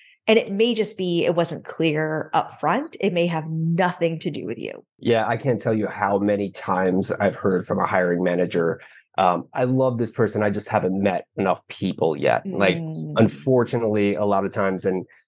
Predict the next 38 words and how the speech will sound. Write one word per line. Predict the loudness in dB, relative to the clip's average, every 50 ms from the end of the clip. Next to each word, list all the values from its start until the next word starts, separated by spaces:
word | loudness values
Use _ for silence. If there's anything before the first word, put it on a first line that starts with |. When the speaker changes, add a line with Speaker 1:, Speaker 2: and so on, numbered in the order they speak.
| _ _ _ _
Speaker 2:
you | 0 2 2
know, | 2 0
recruiters | 2 2 0 0 2 2 2 2 2 0 -2
try | -4 -2 0 0 0
to | 0 -2 -8
steer | -8 -8 -8 -8 -4 -2 0 0 2 0 0
them | 0 0 0 0 -2 -2 -2
away | -4 -2 0 0 0 0 0
from | -2 -2 -2 0 2 2
that | 2 0 0 -2 -6 -10 _ _ _ _ _ _ _ -4
type | 0 0 0 2
of | 0 -4 -4
thinking. | -2 0 0 0 2 2 0 0 2 2 0
It's | -2 -4 -6 -12 -8
really | -4 -2 0 0 0 0
like, | 0 0 0 -2 -2 -4 -12 _ _ _ _ _
"These | -10 -2 0 0 2 2
are | 2
the | 0 0
boxes | 0 0 0 0 -2 -4 -6 -4 0
we're | 0 0
looking | 2 0 0 0 -2 -2
to | -2
check | -2 2 2 2 2 2 0
with | -2 -2
a | -2
candidate. | -4 -2 -2 0 0 2 0 0 0 -2
Like, | -4 -6 -4 -4
if | -8 -8
it | -4
happens | 0 0 0 2 0 -2 0
Speaker 1:
Yeah. | 0
Speaker 2:
early | 0 0 0 -2 0
on, | 0 0 2 2
like, | 0 -2 -2 -2
let's | -2 -2 -2 -4 -2 -2
move | -2 -2 -2 -4
quickly." | -4 -4 -4 -2 0 0 0 0 0 -2